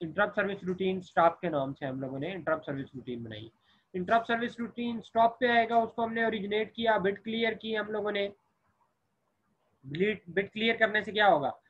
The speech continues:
Port सी हमारी क्या हो जाएगी, अ, अ, port सी comma zero, इसका मतलब है actuator ऑफ हुआ है, actuator ऑफ होने से यहाँ पे जो filling है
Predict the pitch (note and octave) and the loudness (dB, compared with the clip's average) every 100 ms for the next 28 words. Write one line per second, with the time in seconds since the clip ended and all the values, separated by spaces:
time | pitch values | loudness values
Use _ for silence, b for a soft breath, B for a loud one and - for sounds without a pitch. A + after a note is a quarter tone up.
0 | _ _ _ F#3+ G#3 - A3+ A3 G#3 G3+ | _ _ _ 0 0 0 0 4 2 6
1 | A3+ G#3+ G#3 G#3 A3+ B3+ _ _ _ E3 | 6 6 4 0 -4 -8 _ _ _ 0
2 | E3+ F#3 F#3 F#3 E3+ E3+ F3 F3 F3+ G3+ | 6 8 8 6 0 0 2 2 0 -2
3 | G3 A3 G#3+ G#3+ G3 F#3+ G3+ D3+ E3 E3 | -2 0 2 2 2 2 2 0 -2 -8
4 | G3+ G3 G3+ A3 F3 F#3 F#3 G#3+ G#3 G3+ | -2 -2 2 2 4 0 2 2 2 0
5 | G#3+ A3 G3+ G3 F3+ F#3+ G#3 G3+ G3+ F#3+ | 0 2 2 0 0 2 0 0 0 -2
6 | F#3 G#3 A#3 - _ _ F3 F#3+ F#3+ F#3+ | -2 -4 -8 -10 _ _ 4 4 4 -2
7 | - _ F#3 A#3+ B3 F#3 F#3+ | -6 _ 4 4 2 6 6